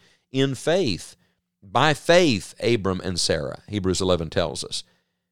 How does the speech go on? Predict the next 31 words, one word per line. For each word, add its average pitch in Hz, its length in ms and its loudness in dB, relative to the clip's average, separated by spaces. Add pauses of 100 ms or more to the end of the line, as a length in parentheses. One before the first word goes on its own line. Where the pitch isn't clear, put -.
(100)
And 131 100 -2
so 139 100 6
here's 226 260 6
a 226 40 -4
family 127 420 0
that 113 220 0
heard 175 380 2
God 92 500 -2
and 123 160 -6
they 139 60 -2
believed 156 380 -4
God. 104 120 2
And 110 80 -4
by 151 100 2
the 180 80 0
way, 151 60 4
those 151 180 0
two 185 120 -4
things 165 200 -4
are 143 60 -6
connected. 165 420 -4
"Faith 143 280 -2
cometh 170 220 -4
by 120 140 0
hearing, 104 280 -2
hearing 143 240 -4
by 127 120 2
the 113 100 0
word 113 180 2
of 107 100 -6
God." 147 300 0